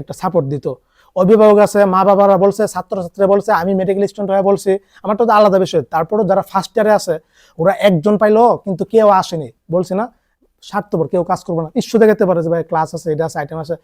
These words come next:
হ্যাঁ বাদ দে তোর ক্লাস, এগুলি কত আসবে আর যাইবে, একটা ক্লাসের জন্য আমরে তুই একদম মেডিকেল থেকে ছিটকা পড়বি না। এই সব কেউ আসবে না, আসার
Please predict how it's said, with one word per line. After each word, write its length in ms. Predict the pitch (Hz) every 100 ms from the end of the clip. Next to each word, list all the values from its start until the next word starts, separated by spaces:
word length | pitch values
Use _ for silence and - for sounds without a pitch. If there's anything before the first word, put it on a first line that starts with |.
| _
হ্যাঁ 140 | - 285 247
বাদ 120 | 220
দে 80 | 170
তোর 160 | 170 147
ক্লাস, 220 | 165 131 - _ _ _ _
এগুলি 180 | 208 214 214
কত 120 | 226 240 214
আসবে 200 | 208 170 190
আর 60 | 156
যাইবে, 180 | 175 156 180
একটা 140 | -
ক্লাসের 260 | 185 180 180
জন্য 120 | 190 196 190
আমরে 180 | 190 180
তুই 140 | 175 190
একদম 160 | 175 165 160
মেডিকেল 220 | 165 170
থেকে 120 | 170
ছিটকা 220 | - - 175
পড়বি 240 | 160 139 127
না। 40 | 120 _ _ _ _ _ _ _ _ _ _ _ _ _ _ _ _
এই 120 | 214 220
সব 180 | 208 202 -
কেউ 140 | 269 247 233
আসবে 220 | 185 196
না, 40 | 170 190
আসার 180 | 196